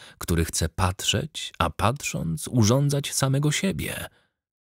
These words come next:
A to nie stanowi żadnej różnicy, czy ono gdzieś już jest, czy dopiero będzie. Dość,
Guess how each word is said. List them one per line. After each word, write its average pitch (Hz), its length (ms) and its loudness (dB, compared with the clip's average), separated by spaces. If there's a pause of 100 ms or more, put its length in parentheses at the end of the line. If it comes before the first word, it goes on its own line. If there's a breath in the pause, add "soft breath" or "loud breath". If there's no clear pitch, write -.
(280)
A 73 180 4
to 78 260 2
nie 98 160 8
stanowi 160 460 2
żadnej 180 420 4
różnicy, 185 680 4
czy 58 360 -2
ono 73 260 0
gdzieś 78 380 2
już 92 240 2
jest, 107 600 2
czy 185 120 2
dopiero 185 360 0
będzie. - 640 -2 (800 soft breath)
Dość, 101 720 0